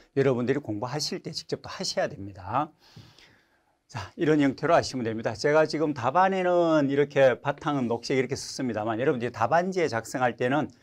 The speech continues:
이렇게 화살표를 해서 하시는 것도 하나의 방법이 됩니다. 그래야 좀 더 알아보기가 쉽겠죠, 그죠? 자, 물론 화살표를 안 한다고 해서 답이 틀리고 이런 건 아닌데 표시를 해주는 게 좋겠죠, 그죠? 반드시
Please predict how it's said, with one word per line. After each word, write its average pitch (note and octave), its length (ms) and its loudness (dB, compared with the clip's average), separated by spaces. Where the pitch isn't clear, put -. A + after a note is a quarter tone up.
이렇게 C#3+ 320 0
화살표를 C#3 580 -2
해서 D3 320 -4
하시는 C3 260 -2
것도 A2+ 200 -4
하나의 G2+ 180 -6
방법이 A2+ 460 -4
됩니다. F#2+ 420 -14
그래야 G#2 200 -4
좀 A2 240 -6
더 C#3 200 4
알아보기가 G#2+ 500 -2
쉽겠죠, B2+ 540 -4
그죠? F#2 260 -14
자, G2+ 300 -4
물론 D3+ 400 4
화살표를 D3+ 560 0
안 - 160 -8
한다고 B2+ 380 2
해서 C3+ 360 4
답이 A#2+ 240 -4
틀리고 C#3+ 300 0
이런 B2 160 2
건 C#3 100 2
아닌데 A#2 480 0
표시를 D3+ 380 -6
해주는 D3 460 -6
게 E3+ 180 -4
좋겠죠, G#2+ 500 -8
그죠? F#2+ 200 -14
반드시 C#3+ 720 0